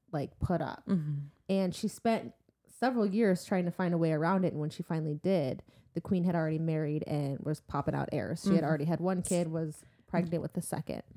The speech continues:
Speaker 2: And she didn't say anything. She just walked away, right?
Speaker 1: Yeah.
Speaker 2: Mm-hmm.
Speaker 1: So Feyre promises to keep her secret. And this whole thing is just fucked in so many ways.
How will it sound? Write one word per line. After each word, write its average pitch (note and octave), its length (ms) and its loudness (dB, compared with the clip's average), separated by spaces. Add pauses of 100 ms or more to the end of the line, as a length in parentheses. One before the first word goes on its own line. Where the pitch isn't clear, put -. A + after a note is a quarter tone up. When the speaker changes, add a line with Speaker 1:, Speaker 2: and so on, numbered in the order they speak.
Speaker 2:
And F#3 80 0
she G#3+ 100 0
didn't F3+ 200 -2
say E3+ 120 0
anything. D#3+ 300 -4
She D#3+ 100 -6
just E3 140 -6
walked D#3 220 -4
away, - 260 -4
right? E3 320 -4
Speaker 1:
Yeah. F#3 460 0 (300)
Speaker 2:
Mm-hmm. F3 220 -4
Speaker 1:
So A3 160 4
Feyre D4 360 2
promises A#3 460 0
to A#3 120 0
keep - 240 -4
her G3 120 0
secret. F3 640 -2
And F#3 480 2
this F#3 160 -2
whole G#3+ 180 0
thing G3 600 2
is F3 200 -2
just F3 220 -4
fucked F3 220 0
in F3 100 -2
so - 180 0
many F3 160 2
ways. D#3 320 0